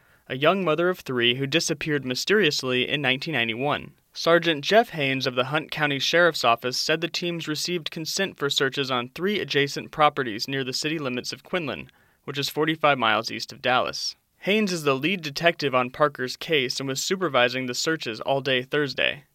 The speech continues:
One of the three areas is now a metal recycling plant, built on property that once belonged to the parents of Parker's ex-boyfriend Cody Songer. The land has also served at different times as a septic company and a car impound lot. Weeks before she went missing in early nineteen ninety-one,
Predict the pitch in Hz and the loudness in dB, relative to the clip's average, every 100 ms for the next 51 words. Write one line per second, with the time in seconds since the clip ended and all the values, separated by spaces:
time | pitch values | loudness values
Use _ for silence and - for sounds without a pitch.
0 | _ _ _ - 170 247 190 147 151 160 | _ _ _ -2 2 2 0 -4 0 0
1 | 151 143 156 143 127 123 131 127 120 139 | 2 4 4 4 0 -2 2 2 2 2
2 | 160 135 131 - 156 151 127 113 120 107 | 2 -2 -4 0 0 0 -8 -8 -8 -8
3 | - - _ _ - 151 151 139 131 170 | -8 -16 _ _ -4 -2 2 0 4 4
4 | 170 160 139 123 131 180 - 143 123 123 | 4 2 0 -2 0 -4 -4 -2 -2 -2
5 | 127 127 - 139 151 151 156 - 147 156 | -4 -8 -6 -6 -6 -6 -8 -4 -4 -2
6 | 175 170 127 - - 120 113 123 117 - | -4 -2 -4 -4 -6 -6 -4 -8 -8 -8
7 | 160 156 143 - 131 120 - - - 156 | -8 -6 -8 -4 -4 -4 -12 -6 4 8
8 | 180 208 170 143 - 190 226 185 - 135 | 8 8 8 8 6 6 6 4 6 6
9 | 135 135 139 - 123 - 113 87 123 135 | 6 2 0 -2 -2 -2 -2 0 -2 -6
10 | 135 - 185 196 180 - 143 123 127 120 | -6 4 4 6 2 2 -6 -4 0 0
11 | 110 117 - - 175 156 151 147 135 101 | 0 -4 -2 4 6 6 0 -2 -2 -4
12 | - 78 69 - - _ 165 226 - 277 | -4 -2 -2 -6 -20 _ 0 0 0 -2
13 | 254 165 143 147 139 110 147 151 147 131 | 4 4 6 4 0 2 2 2 0 -2
14 | - 139 143 135 131 135 127 120 110 139 | 0 2 2 2 0 0 -2 -2 0 2
15 | 156 117 | 2 0